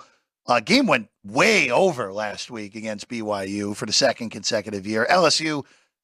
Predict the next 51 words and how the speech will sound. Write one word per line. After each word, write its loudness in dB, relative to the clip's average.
I 4
don't 2
wanna 0
remind 0
you 0
of 0
this -4
'cause -8
you're -2
on 0
the -6
other -4
side, 2
but -10
Mississippi -12
State, -4
they -12
destroyed -8
Mississippi -8
State 0
a 0
week -6
ago, 4
Alex. 4
You're 4
looking 2
total 0
here -6
on -6
this -10
one, -12
though. -14
Fifty-four 2
and 2
a 4
half 2
the -14
total 0
here -2
at -4
the -10
South 2
Point. 0
L 4
S -6
U -6
laying -4
eighteen -6
against -8
the -6
Hogs. -8